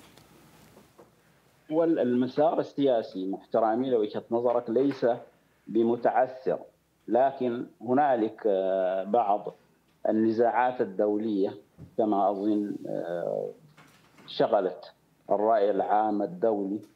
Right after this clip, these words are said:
والمؤسسات الدولية والدول العظمى صاحبة القرار عن، آه، الحرب في السودان.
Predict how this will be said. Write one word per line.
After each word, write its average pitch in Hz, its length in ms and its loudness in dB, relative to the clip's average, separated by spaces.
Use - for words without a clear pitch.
والمؤسسات 107 800 -2
الدولية 98 720 0
والدول 117 580 2
العظمى 101 520 0
صاحبة 104 500 -2
القرار 101 640 0
عن، 107 360 0
آه، 104 140 0
الحرب 107 360 -2
في - 140 -16
السودان. 104 640 0